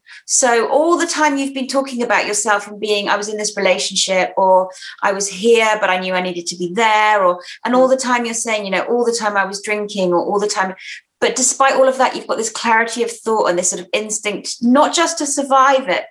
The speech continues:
but, "I knew I had to move on to thrive." And that's really, that's really something that really strikes me about you.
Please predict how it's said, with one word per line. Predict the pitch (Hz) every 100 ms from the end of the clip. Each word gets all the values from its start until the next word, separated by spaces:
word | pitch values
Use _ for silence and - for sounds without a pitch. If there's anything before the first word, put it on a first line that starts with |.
| -
but, | 196 - - - - -
"I | 226
knew | 226 240
I | 240
had | 247 -
to | 233
move | 226 208
on | 214 208 - _ _
to | - 254
thrive." | - - 202 180 175 190 240 285 294 - - - -
And | 254 262
that's | 330 349 - - - _
really, | 233 277 381 494 349 226 208 - -
that's | - 311 311
really | 330 349
something | - 302 339 349 - 180 180 185
that | 214 -
really | 247 269
strikes | 269 - 277 262 - -
me | 202
about | 180 165 165 -
you. | - 147 139 -